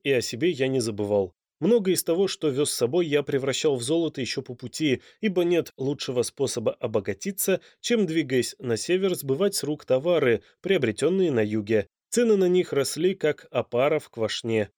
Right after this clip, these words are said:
Я даже увлекся заключением торговых сделок, неизменно блюдя свою выгоду.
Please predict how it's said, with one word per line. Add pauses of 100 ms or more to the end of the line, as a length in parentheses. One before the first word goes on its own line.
(220)
Я
даже
увлекся
заключением
торговых
сделок,
неизменно
блюдя
свою
выгоду.